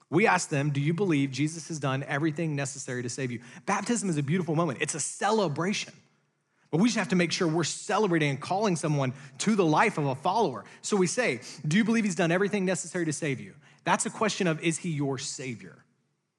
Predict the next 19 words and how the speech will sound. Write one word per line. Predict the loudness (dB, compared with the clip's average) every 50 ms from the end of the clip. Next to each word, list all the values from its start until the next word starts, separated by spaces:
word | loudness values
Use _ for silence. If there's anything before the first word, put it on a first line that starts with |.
| _ _ _ _ _ _ 2
But | 4
then | 4 6
we | 6 4 4
ask | 4 2 2 0
him | -2 -2
a | -2
second | -2 -2 -4 -4 -4 -10
question, | -6 -6 -6 -6 -6 -8 -14 -18 -20 -20 -20 _ _ _ _ _ _ _ _ _
and | -2 -2
it's | 0 2
a | 0
really | 0 4 4 6 6 6 6 6 4
important | 4 2 2 2 2 0 0 -6
one. | -10 -14 -16 -20 _ -20 -20 -20 -20 -20 -20 _ _ _
Are | 2 4 6 6 6
you | 6 6 4 6 4 4
willing | 4 4 6 6 6 6 4 4 2
to | 0 0 0 0
go | 0 2 4 4 4 4 2 0 -4